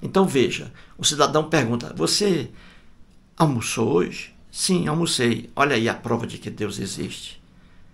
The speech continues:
Uma pessoa assim, você vê que ela é fraca mentalmente. J-, Freud já dizia isso. Vou trazer aqui uma passagem que explica também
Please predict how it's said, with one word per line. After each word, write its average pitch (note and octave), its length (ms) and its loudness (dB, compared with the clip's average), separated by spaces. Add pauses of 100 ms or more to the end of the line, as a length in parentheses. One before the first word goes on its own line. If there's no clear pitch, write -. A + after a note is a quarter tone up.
(580)
Uma F#3+ 120 2
pessoa C3+ 680 2
assim, B2+ 600 0 (280)
você C3+ 300 -2
vê C3 180 0
que C3 160 -2
ela B2 140 0
é B2+ 40 -2
fraca A#2+ 640 -4 (440)
mentalmente. A#2+ 920 0 (680)
J-, A#2 180 -8
Freud B2 440 2
já A2 200 0
dizia G#2+ 460 -2
isso. - 440 -4 (400)
Vou G#3 200 4
trazer C3+ 380 4
aqui A#2 180 0
uma C#3 100 2
passagem A#2 600 0
que C3+ 180 -6
explica B2+ 520 -2
também A2 640 -2